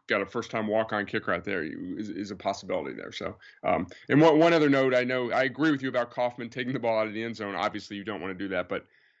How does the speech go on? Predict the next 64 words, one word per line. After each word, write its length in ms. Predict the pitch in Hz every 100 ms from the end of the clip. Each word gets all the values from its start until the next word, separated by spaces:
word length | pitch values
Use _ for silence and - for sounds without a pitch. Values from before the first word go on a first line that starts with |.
| _ _ _ _ _ _
at 120 | 156
least 180 | 185 -
it 80 | 147
didn't 200 | 151 135
result 240 | 123 127
in 60 | 90
a 40 |
safety, 400 | - 117 110 90
which 240 | 87 92 107
was 140 | 101
one 100 | 107
of 80 | 101
the 40 |
stranger 460 | 101 - 113 107 98
plays 480 | - 92 92 82 -
when 140 | 92
A-, 40 | 87
A 300 | 101 90 101
and 60 |
M's 220 | 98 95 92
guy 300 | 101 87 85
tried 260 | - 90
to 80 | 87
return 340 | 90 95 110
a 60 | 95
punt 240 | - 104
out 80 | 78
of 80 | 90
the 80 | 82
end 140 | 82
zone. 220 | 92 - 113
And 100 | 170
that's 160 | 196
another 240 | 185 175 151
thing. 240 | 110 85
Like, 240 | 90 98
I 60 | 135
don't 120 | 143
know 260 | 123 117 113 _ _ _ _ _ _ _ _
about 120 | 127 120
the 100 | 120
announcers. 640 | 113 117 117 76 - - _ _ _ _ _ _ _ _
The 60 |
guy 120 | 120 165
returns 340 | 180 185 147
a 20 |
punt 220 | 139 156
out 140 | 143 139
of 40 |
the 100 | 131
end 120 | 123
zone. 320 | 117 110 107 107
There's 160 | 110
two 180 | - 185
flags 380 | 180 156 139 131
immediately 340 | 127 131 117
in 60 | 120
the 60 | 120
end 80 |
zone, 220 | 110 104 92
and 100 | 117
they 100 | 135
were 120 | 135
just 340 | 120 113 -